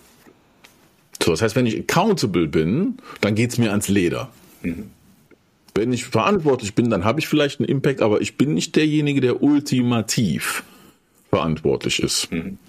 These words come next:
Speaker 1: Ich bin dazu, ich bin da, ich bin dafür da, dass ich beitrage
Speaker 2: Mhm.
Speaker 1: zum Erfolg.
Speaker 2: Wie übersetze ich das denn jetzt? Also ich habe ja zum Beispiel, keine Ahnung, ich bin jetzt accountable für unsere neuen Verträge.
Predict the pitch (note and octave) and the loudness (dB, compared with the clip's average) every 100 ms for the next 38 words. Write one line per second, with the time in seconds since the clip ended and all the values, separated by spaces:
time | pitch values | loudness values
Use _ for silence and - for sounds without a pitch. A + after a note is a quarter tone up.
0 | - _ _ _ _ _ _ _ _ - | -20 _ _ _ _ _ _ _ _ -20
1 | - - - - G#2+ A2 - A2+ - C3+ | -20 -6 -6 -2 -2 -2 -2 -2 -4 -4
2 | C#3 C3 B2 C#3 C3 C#3 C3+ C3 B2 B2+ | -2 -2 -2 -2 0 -2 0 0 -2 -2
3 | A#2 - B2 A2 F#2 - C2+ G1+ A1 G1+ | -2 0 2 0 -2 -2 -2 -2 -2 -4
4 | - - - - - - _ _ _ _ | -6 -10 -12 -12 -18 -20 _ _ _ _
5 | - D2 B1+ - G1+ G1+ - - _ _ | -12 -8 -4 0 0 -2 -8 -18 _ _
6 | _ - - - - _ _ - B2 B2 | _ -20 -20 -20 -20 _ _ -18 -18 -10
7 | D3 - C#3+ B2+ - - - - F2+ - | -6 -2 2 2 2 -4 -6 -12 -12 -4
8 | F#2 - - E2 D#2 - - C#2 C#2+ - | -4 -4 -6 -6 -4 -8 -10 -12 -12 -14
9 | - - - G2 G2+ - - A#2+ G#2+ A2+ | -18 -18 -8 -2 -2 -2 -4 -4 -2 -4
10 | G#2 G#2 G2+ - F#2+ F#2+ G2 G2 G2 F#2+ | -2 -2 -2 -2 -4 -2 -4 -2 -4 -4
11 | - - _ _ _ _ _ - D3+ - | -10 -20 _ _ _ _ _ -10 -8 2
12 | C#3+ C3+ - - C3+ E3 C#3 B2 A2 - | 4 4 2 -2 -2 2 4 4 2 2
13 | G#2+ G2+ F#2+ F2+ F#2 F2+ F2 - - D#2 | 0 0 -2 0 2 0 -2 -6 -4 -4
14 | D#2+ D2 | -4 -6